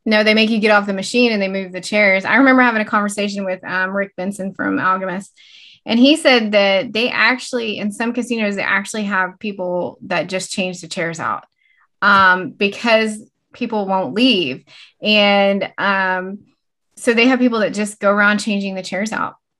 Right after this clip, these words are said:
for people that sat, that sat in them for twenty-four hours straight,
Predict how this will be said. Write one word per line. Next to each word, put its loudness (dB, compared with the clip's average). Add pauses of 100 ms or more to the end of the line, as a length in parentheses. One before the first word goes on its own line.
(140)
for -8
people -4
that -4
sat, -2
that -4 (340)
sat -4
in 0
them -6
for -14
twenty-four -10
hours -4
straight, -12